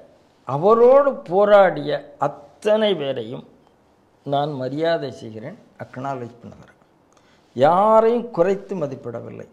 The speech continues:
அது நம்மளுடைய வேலை இல்லை. அதே நேரத்துல இதுல இவர்கள் பெரியார் என்று சொல்லவருடைய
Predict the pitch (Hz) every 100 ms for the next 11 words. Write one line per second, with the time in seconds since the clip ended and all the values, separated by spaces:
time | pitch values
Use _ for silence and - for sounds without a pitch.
0 | 131 165 180 151 139 131 120 131 151 120
1 | 104 - _ - 156 202 339 339 294 196
2 | 143 - 120 117 - _ _ _ _ _
3 | - 277 262 269 262 202 202 175 165 -
4 | 202 240 285 311 349 320 247 233 185 208
5 | 226 196 202